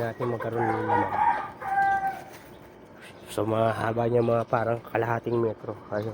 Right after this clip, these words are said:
meron pa tayo rito. Ayun pa dun. Madami po yan, ayan. Oh, ayun, nakatago, dalawa. Ah, kita nyo. Ito. Ito po. Ayun, sa dulo. Doon sa likod, marami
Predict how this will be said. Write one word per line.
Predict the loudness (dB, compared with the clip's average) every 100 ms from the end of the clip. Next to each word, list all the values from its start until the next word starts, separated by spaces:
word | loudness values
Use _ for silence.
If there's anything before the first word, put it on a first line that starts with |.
| -6
meron | -4 -4 -6
pa | -4
tayo | -4 -4 -6
rito. | -10 -6 -6 -6 -18 -12
Ayun | -6 -6 -6
pa | -4
dun. | -4 -4 -10 -18 -20 -18 -18 -18 -20 -20 -20 -2
Madami | 4 8 8
po | 8 6 6
yan, | 6 4
ayan. | 0 -2 -6 -14 -18 -20 -18 -18 -18 -20 -20 -20 -20 -18 -18 -18 -20 -20 -20 -20 -20 -20 -18 -12
Oh, | -10
ayun, | -8 -8 -8
nakatago, | -10 -8 -6 -4 -2 -2 -2
dalawa. | 2 2 0 -4 -8 -12 -14 -6
Ah, | -6 -4
kita | -6 -8
nyo. | -8 -12 -14 -18 -14 -12
Ito. | -10 -10 -12 -18 -20 -20 -20 -20 -20 -20 -20 -20 -14 -12
Ito | -10 -10
po. | -10 -12 -12 -16 -18 -20 -18 -14 -12
Ayun, | -12 -12 -14 -12
sa | -10
dulo. | -10 -12 -14 -14 -18 -20 -18 -16 -16 -16 -2
Doon | 0
sa | 2
likod, | 2 4 4
marami | 4 2 0